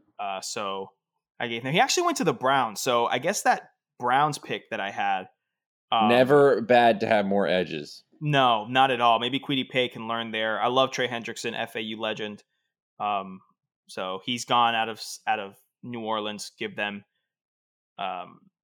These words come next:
Speaker 1: give them Azeez to s-, to get up there out of Georgia. You're up, Tyler.
Speaker 2: All right.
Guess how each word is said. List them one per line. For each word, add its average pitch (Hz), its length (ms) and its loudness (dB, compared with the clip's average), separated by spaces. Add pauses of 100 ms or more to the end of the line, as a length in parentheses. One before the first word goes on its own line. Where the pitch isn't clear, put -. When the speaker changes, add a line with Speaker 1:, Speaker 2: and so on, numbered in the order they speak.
(400)
Speaker 1:
give 117 180 -8
them 110 160 -4
Azeez 104 460 -12 (240)
to 120 80 -14
s-, - 180 -12 (120)
to 120 80 -8
get 104 180 -6
up 101 120 -6
there 107 120 -2
out 110 100 -2
of 120 60 -10
Georgia. 185 280 2 (760)
You're 123 180 -2
up, 127 120 0
Tyler. 110 280 -2 (680)
Speaker 2:
All 92 220 0
right. 87 340 0